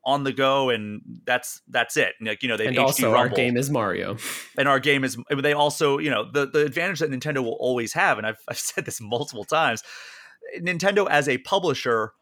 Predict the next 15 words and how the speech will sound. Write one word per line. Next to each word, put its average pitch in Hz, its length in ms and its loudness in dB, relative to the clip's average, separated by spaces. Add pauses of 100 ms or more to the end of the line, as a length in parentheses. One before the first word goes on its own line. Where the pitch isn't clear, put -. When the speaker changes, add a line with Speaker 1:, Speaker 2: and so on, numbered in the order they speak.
(160)
Speaker 1:
also 165 420 2
happens 151 500 0
to 143 140 -4
have 139 380 0
exclusive 151 680 -6
rights 139 380 0 (240)
to 180 160 -6
the 147 100 -2
greatest 131 560 -4
game 143 280 0
developer 117 680 2 (140)
in 135 320 0
video 143 280 0
game 123 240 -2
history 104 600 -4